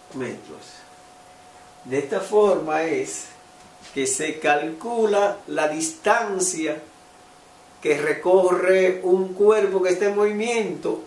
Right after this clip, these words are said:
en el movimiento rectilíneo uniformemente acelerado.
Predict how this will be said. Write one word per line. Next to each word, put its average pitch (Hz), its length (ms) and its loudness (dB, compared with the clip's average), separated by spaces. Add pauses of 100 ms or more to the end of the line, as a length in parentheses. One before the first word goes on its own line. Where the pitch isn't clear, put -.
en 165 280 2
el 165 120 -2
movimiento 175 1080 0
rectilíneo 196 920 -4 (540)
uniformemente 185 920 2
acelerado. 180 600 0